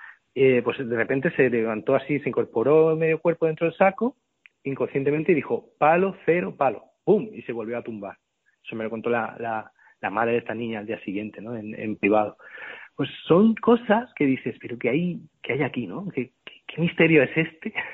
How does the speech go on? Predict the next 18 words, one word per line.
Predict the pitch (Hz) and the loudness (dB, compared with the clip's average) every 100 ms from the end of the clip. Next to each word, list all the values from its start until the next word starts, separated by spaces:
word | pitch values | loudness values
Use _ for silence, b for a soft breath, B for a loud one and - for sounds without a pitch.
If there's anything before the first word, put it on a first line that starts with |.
| - | -2
<laughs> | 202 - - - B B B B B - | -2 -4 -20 -18 B B B B B -2
Que | 170 | 2
no, | 165 | 4
no | 175 175 | 4 2
le | |
puedo | 147 139 | 4 2
dar | 131 | 2
explicación. | - 123 - 131 120 123 131 | -2 -6 -4 -4 -6 -10 -12
Lo | 131 139 | -10 -2
tengo | 147 165 | 4 4
que | 170 | 4
contar | 165 165 143 | 2 2 2
a, | 127 127 139 123 120 123 120 123 | 0 -6 -10 -10 -10 -10 -12 -4
a | |
modo | 143 165 | 2 6
de, | 175 170 160 143 | 6 6 2 0
de | 143 139 | -2 0
anécdota, | 156 185 151 147 196 | 0 -2 0 0 -4